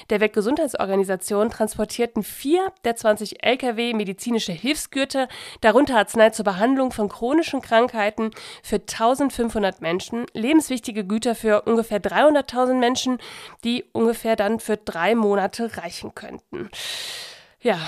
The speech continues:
und dann gibt's noch eine Neuigkeit, die ich wirklich sehr, sehr interessant finde. Die U S A hat nämlich einen Resolutionsentwurf für den U-N-Sicherheitsrat zum Nahen Osten vorgelegt. Darin heißt es nach Angaben der Nachrichtenagentur Reuters, Israel habe das Recht, sich zu verteidigen.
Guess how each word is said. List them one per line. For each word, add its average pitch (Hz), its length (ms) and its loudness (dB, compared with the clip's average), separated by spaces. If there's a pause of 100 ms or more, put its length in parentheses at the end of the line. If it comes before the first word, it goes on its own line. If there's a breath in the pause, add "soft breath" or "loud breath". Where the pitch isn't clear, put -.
(120)
und - 160 0
dann 240 180 8
gibt's 233 240 4
noch 214 320 6
eine 247 260 6
Neuigkeit, 220 640 6
die 214 40 -2
ich 190 160 -6
wirklich 220 320 -2
sehr, 214 180 0
sehr 240 160 2
interessant 214 560 -2
finde. 196 400 2
Die 214 160 -6
U 226 140 0
S 220 160 -4
A 220 200 0
hat 254 140 -6
nämlich 220 280 2
einen 220 120 6
Resolutionsentwurf 214 1200 0
für 220 200 0
den 214 160 6
U-N-Sicherheitsrat 202 1080 0
zum 214 180 -2
Nahen 208 320 4
Osten 220 360 2
vorgelegt. 175 640 -4 (380 loud breath)
Darin 233 380 4
heißt 240 300 2
es 294 140 -6
nach 226 220 0
Angaben 226 500 2
der 196 100 2
Nachrichtenagentur 196 880 -2
Reuters, 269 500 0 (320 loud breath)
Israel 262 480 2
habe 214 160 2
das 202 200 2
Recht, 190 260 0
sich 208 180 -4
zu 220 100 -6
verteidigen. 202 800 -2